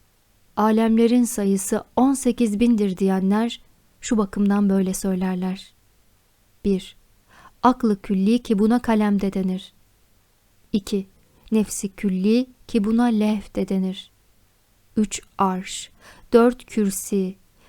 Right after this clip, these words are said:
Beş, yedi gök. Satürn, Jüpiter, Mars, Güneş, Venüs, Merkür ve Ay. Altı, dört unsur. Ateş, hava, su, toprak. Yedi, mevalidi selase,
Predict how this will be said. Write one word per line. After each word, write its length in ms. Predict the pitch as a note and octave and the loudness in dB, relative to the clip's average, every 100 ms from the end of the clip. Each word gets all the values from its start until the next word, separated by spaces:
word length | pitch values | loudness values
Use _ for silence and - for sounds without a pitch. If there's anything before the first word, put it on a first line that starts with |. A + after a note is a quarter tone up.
| _ - | _ 0
Beş, 480 | A#3 C4 B3 - - - | 4 4 2 -4 -6 -2
yedi 280 | G#3+ G3+ G3+ | -2 0 -2
gök. 240 | G3 F#3+ - - _ _ _ | -2 -2 -8 -20 _ _ _
Satürn, 540 | - A3 G3+ G#3+ G3 | -4 -4 0 0 2
Jüpiter, 640 | G3 G3+ G#3 A#3 A3 G#3 G3+ | 0 -2 -4 -4 -2 0 2
Mars, 460 | G#3 G3+ G3+ - | 2 0 -2 -6
Güneş, 560 | - G#3 G#3+ G3+ - A3 | -4 0 0 0 -2 0
Venüs, 400 | G#3+ G3+ - - | 0 0 -4 -2
Merkür 540 | A3 A#3 - A#3 G#3 | 0 0 -2 -4 -2
ve 140 | G3+ - | -2 -4
Ay. 320 | G3 F#3+ F#3 G3 _ _ _ _ _ _ _ _ | -4 -4 -4 -10 _ _ _ _ _ _ _ _
Altı, 540 | G3+ F#3+ F#3 - A3+ B3 _ _ - | -4 -2 -4 -4 -4 -4 _ _ -4
dört 300 | G#3 G3+ - | 0 0 -2
unsur. 520 | G3 G3 - F#3 - _ _ _ _ - | -4 -4 -6 -8 -8 _ _ _ _ -6
Ateş, 540 | G#3 A#3 A3+ A#3+ - - - | -4 0 0 -2 -6 -14 -4
hava, 420 | A3 G#3 G#3+ A3+ _ _ - | 0 2 0 -2 _ _ -18
su, 440 | - A#3 A#3+ B3 - _ - | -4 2 2 2 -6 _ -6
toprak. 600 | A3+ G3 - G3 G3 - _ _ _ _ _ | -4 -4 -4 -6 -8 -16 _ _ _ _ _
Yedi, 440 | A3 A3+ A#3 B3+ B3+ _ _ - | 2 4 4 0 -2 _ _ 0
mevalidi 580 | A3+ A#3 A#3 C4 B3 A#3 | 2 4 2 0 -2 -2
selase, 720 | - G#3 G3 F#3+ - F#3+ | 0 0 0 -2 -4 -6